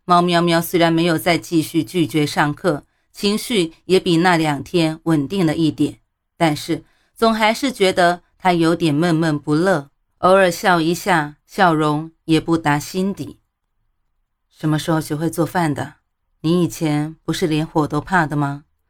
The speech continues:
叶幕林走到猫喵喵的身边，从身后抱住了猫喵喵，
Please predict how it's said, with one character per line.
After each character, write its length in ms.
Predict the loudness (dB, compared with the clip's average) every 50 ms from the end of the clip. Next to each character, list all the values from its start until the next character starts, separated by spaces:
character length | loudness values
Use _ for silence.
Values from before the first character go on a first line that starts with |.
| _ _ _ _ _ _ _ _ _ _ _
叶 180 | 0 0 2
幕 140 | 2 2 2
林 300 | 2 2 0 0 -2 -2
走 160 | 0 0 0
到 140 | 2 2 2
猫 220 | 2 4 2 2
喵 200 | 2 2 2 2
喵 240 | 2 2 2 2 2
的 140 | 2 0 -4
身 300 | -6 -4 -2 -2 -2 -2
边， 380 | 0 0 0 0 0 -4 -8 _ _ _ _ _
从 180 | -4 -2 -2
身 280 | -2 -2 -2 -2 -2 -2
后 340 | 0 0 2 2 0 -4 -8 _ _
抱 240 | _ 2 2 2 0
住 200 | -2 -2 0 0
了 120 | 0 0 0
猫 180 | 0 0 0
喵 240 | 0 0 0 0 0
喵， 380 | 0 0 0 -2 -2 -4 -6